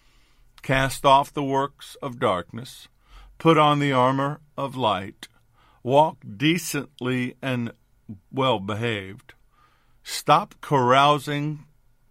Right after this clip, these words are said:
partying, and drinking, quit all immoral living, refrain from quarreling, contention, and jealousies, and clothe ourselves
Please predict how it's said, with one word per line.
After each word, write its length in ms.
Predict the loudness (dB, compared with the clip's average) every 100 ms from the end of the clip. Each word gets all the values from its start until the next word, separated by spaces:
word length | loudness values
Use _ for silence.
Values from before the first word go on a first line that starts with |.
| 2
partying, 560 | 4 4 2 -2 -2
and 140 | -4 -2
drinking, 640 | -2 -2 -4 -12 -14 -16 _ _ _ _ _ _ _ _ _ _ _ _ _ _
quit 260 | 0 2 4
all 340 | 2 2 2
immoral 560 | 0 0 2 0 0 -2
living, 420 | -4 -4 -14 -18 _ _ _ _ _ _ _ _ _ _ -4
refrain 720 | -2 -2 -6 -2 0 0 -2
from 360 | -4 -6 -6 -6
quarreling, 680 | -4 0 2 2 0 -4
contention, 840 | -4 -6 -6 -6 -6 -6 -6 -8 -8
and 260 | -8 -8 -8
jealousies, 1000 | -8 -8 -8 -10 -12 -14 -14 -14 -18 -20 _ _ _ _ _ _ _ _ -8
and 180 | -8 -8
clothe 460 | -4 0 0 0
ourselves 880 | -2 -6 -8 -6 -4 -4 -8 -12 -20